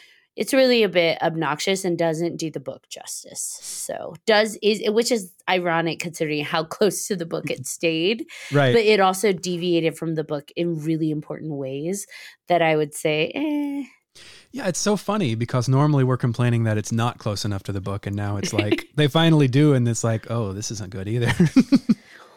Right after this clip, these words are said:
Speaker 1: Well, they chose so many scenes that were close to the book, but
Speaker 2: Yeah.
Speaker 1: the scenes that they chose to break
Speaker 2: Are
Speaker 1: and the storyline elements they chose to break are pretty damn important. So
Speaker 2: Yeah, for sure.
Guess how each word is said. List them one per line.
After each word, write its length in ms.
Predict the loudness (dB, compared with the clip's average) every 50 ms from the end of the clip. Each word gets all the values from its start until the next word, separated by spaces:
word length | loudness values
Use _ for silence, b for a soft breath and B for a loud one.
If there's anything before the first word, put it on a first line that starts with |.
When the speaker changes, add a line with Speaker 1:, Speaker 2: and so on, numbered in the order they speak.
| B B B 0
Speaker 1:
Well, 140 | 2 2
they 160 | 4 2 2 2
chose 340 | 2 2 4 2 2 2
so 600 | -2 -4 -6 -2 0 2 4 4 6 6 6 6
many 260 | 4 4 2 2 2 -2
scenes 360 | -2 -2 -2 -2 -2 0 -2
that 100 | -2 -2
were 100 | -2 -6
close 300 | -2 -2 -2 -2 -2 -4
to 80 | -4
the 80 | -4 -2
book, 360 | -2 -2 -4 -4 -6 -10 -10 _
but 160 | 2 2 2
Speaker 2:
Yeah. 60 | 2
Speaker 1:
the 60 | 0 -4
scenes 440 | -2 -2 -2 -2 -2 -2 -4 -4
that 140 | -8 -8 -2
they 120 | -2 -2 -2
chose 380 | 0 0 0 0 0 -2 -4
to 100 | -6 -6
break 680 | -6 -4 0 2 2 2 2 2 -2 -4 -10 -16 -18 -18 b b b
Speaker 2:
Are 140 | -2 0 0 0
Speaker 1:
and 140 | 0 0 0
the 40 | 0
storyline 760 | 0 -2 -2 2 2 4 4 4 4 2 2 0 2 0 0
elements 360 | 0 0 -2 -2 -4 -4 -4
they 100 | -6 -6
chose 260 | -2 -2 -2 -2 -2
to 80 | -4 -2
break 200 | -2 -2 0 0
are 80 | -2
pretty 440 | -4 -4 -4 0 2 2 2 2 0
damn 260 | 2 2 2 2 2
important. 560 | 0 -4 -6 -10 -12 -14 -14 -16 -18 -14 -10 -10
So 480 | -8 -8 -8 -10 -10 -14 -16 -16 -18 _ -2
Speaker 2:
Yeah, 280 | 0 0 0 0 -4 -10 _ _ _
for 160 | -2 -2 0
sure. 360 | 0 -2 -4 -4 -4 -6 -8